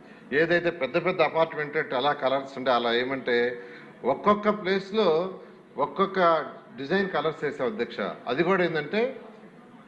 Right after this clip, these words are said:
కాంట్రాక్టులు చెప్పి పది రకాలు తీసుకొని బెనిఫిషియరీస్ చూపించి వాళ్ళు ఏది అడిగితే ఆ విధంగా చేసాం, అధ్యక్ష. అయితే గత ప్రభుత్వం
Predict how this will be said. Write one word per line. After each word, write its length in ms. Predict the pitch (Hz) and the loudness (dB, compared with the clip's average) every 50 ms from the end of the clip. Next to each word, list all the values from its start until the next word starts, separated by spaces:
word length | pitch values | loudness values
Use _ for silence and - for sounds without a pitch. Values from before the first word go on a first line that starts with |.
| - - - - - | -20 -20 -20 -6 0
కాంట్రాక్టులు 520 | 143 147 175 185 185 214 208 208 208 190 180 | 2 2 2 4 4 4 4 4 2 -4 -6
చెప్పి 300 | 170 175 175 175 175 175 | -2 0 -2 -2 -2 -6
పది 260 | - - 143 139 147 | -4 -4 0 0 2
రకాలు 320 | 147 143 147 165 175 170 | 0 2 4 4 4 4
తీసుకొని 540 | 165 147 147 143 - - 156 160 202 233 254 - - - - - - - - | 4 -4 -8 -14 -8 -6 -4 -4 -4 -6 -6 -10 -16 -20 -20 -20 -20 -12 -2
బెనిఫిషియరీస్ 600 | 104 135 151 185 185 175 165 190 180 - 175 156 151 | 0 2 2 2 0 2 0 0 -2 -2 -6 -8 -8
చూపించి 460 | 143 147 139 - - 190 220 247 - - - - - - - - | -8 -8 -10 -4 -2 -2 -2 -2 -6 -12 -16 -18 -18 -18 -16 -2
వాళ్ళు 260 | 113 123 143 156 147 - | 2 4 4 6 4 4
ఏది 220 | 147 160 170 160 | 2 2 4 4
అడిగితే 280 | 160 160 180 185 180 185 | 4 2 2 0 0 0
ఆ 60 | 156 | 0
విధంగా 280 | 143 139 139 147 147 143 | 0 0 -2 -2 -2 0
చేసాం, 340 | 127 127 123 120 127 127 117 | 0 0 -2 0 0 0 0
అధ్యక్ష. 360 | 110 101 117 113 - - - | 0 0 -2 -2 -2 0 -2
అయితే 360 | 185 202 175 127 135 135 151 | -2 0 0 0 0 2 2
గత 260 | 139 113 113 123 123 | 0 2 0 0 0
ప్రభుత్వం 760 | 156 147 - 147 147 147 151 165 - - 143 123 113 117 113 | 0 -6 -2 -2 0 0 0 -2 -4 -4 -4 -2 -2 -4 -8